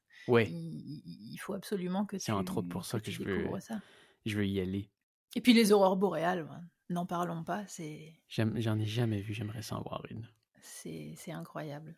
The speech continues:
Speaker 1: Ça doit. On les a ici au Canada, mais, euh, c'est dans des coins... Euh, disons que le nord de la Norvège est plus habité que le nord, le nord canadien.
Speaker 2: Oui.
Speaker 1: Et, euh, beaucoup plus accessible aussi. Je te dirais même que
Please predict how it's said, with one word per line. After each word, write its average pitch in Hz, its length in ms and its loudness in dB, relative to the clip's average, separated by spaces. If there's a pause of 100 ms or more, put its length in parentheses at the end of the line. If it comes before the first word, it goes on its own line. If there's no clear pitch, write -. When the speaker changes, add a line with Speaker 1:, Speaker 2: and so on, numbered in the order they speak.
(100)
Speaker 1:
Ça - 260 -6
doit. 98 280 -4 (320)
On - 100 4
les 123 240 6
a - 20 0
ici 196 300 0
au 156 80 4
Canada, 113 440 0 (640)
mais, 113 420 2 (280)
euh, 98 280 -2 (840)
c'est - 320 0
dans 107 200 2
des 107 160 0
coins... 143 520 0
Euh, 107 280 0 (220)
disons 143 180 0
que 143 80 0
le 123 60 4
nord 123 220 4
de 127 60 2
la 110 60 4
Norvège 113 540 -2
est 110 340 -2 (560)
plus 135 200 0
habité 117 360 0
que - 100 -2
le 113 40 4
nord, 113 240 2 (100)
le 117 140 2
nord 110 180 2
canadien. 117 440 0 (500)
Speaker 2:
Oui. 196 160 0 (260)
Speaker 1:
Et, 110 320 2
euh, 110 380 0
beaucoup 110 240 -4
plus 139 220 2
accessible 117 560 0
aussi. 135 440 -2
Je - 60 -10
te - 100 -2
dirais 113 380 0
même 127 260 0
que 120 260 -2